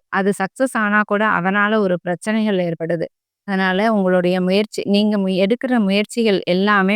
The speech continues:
பலிதமாகறதுக்கு இன்னும் ஒரு நாலு மாதம் இருக்கு. அதற்கு பிறகு நீங்க எந்த முயற்சி செய்தாலும் அது ஓரளவுக்கு உங்களுக்கு சக்சஸ கொடுக்கும். அதுல இருக்கிற பிரச்சனைகளும் உங்களுக்கு தீரும். ஏன்னா,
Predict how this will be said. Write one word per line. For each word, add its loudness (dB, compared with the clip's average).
பலிதமாகறதுக்கு 0
இன்னும் -2
ஒரு 2
நாலு 0
மாதம் -2
இருக்கு. -8
அதற்கு 0
பிறகு 0
நீங்க 0
எந்த 0
முயற்சி -2
செய்தாலும் 0
அது -2
ஓரளவுக்கு 0
உங்களுக்கு -4
சக்சஸ -6
கொடுக்கும். -6
அதுல 2
இருக்கிற 0
பிரச்சனைகளும் 0
உங்களுக்கு -4
தீரும். 0
ஏன்னா, 4